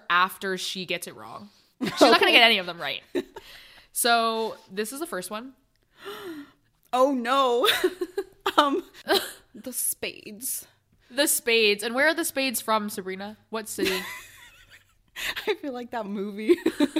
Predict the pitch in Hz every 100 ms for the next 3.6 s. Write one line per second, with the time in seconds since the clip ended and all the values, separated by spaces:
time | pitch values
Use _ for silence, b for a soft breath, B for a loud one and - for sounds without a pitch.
0 | - 294 - 330 - 339 - - 254 226
1 | 233 220 226 - B B B B - 226
2 | 226 226 220 220 - _ _ B B B
3 | - 208 202 196 190